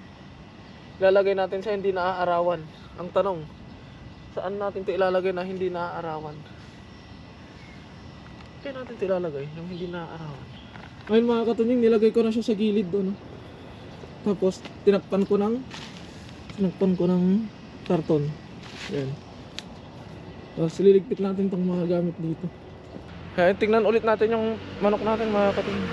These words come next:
Ayan. Ayan. Eh, ang lalaki na, oh. Grabe naman yun.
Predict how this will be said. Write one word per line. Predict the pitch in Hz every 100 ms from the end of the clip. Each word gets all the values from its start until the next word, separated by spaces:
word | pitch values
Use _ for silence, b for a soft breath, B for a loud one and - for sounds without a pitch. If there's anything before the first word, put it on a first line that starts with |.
| -
Ayan. | - - 170 165 - - - - - - - - - - - - 165 160 147 135 135 - - - - - - - - - - - - - - - - - - - - 1077 - 1047 - 1017 1077 - - -
Ayan. | 151 170 - - - - - - - - - - - - - - - - - 1077 - - -
Eh, | 330 359 - -
ang | 165
lalaki | 170 185 240
na, | 269 370
oh. | - - - - -
Grabe | 170 175 156
naman | 156 156 156
yun. | 185 294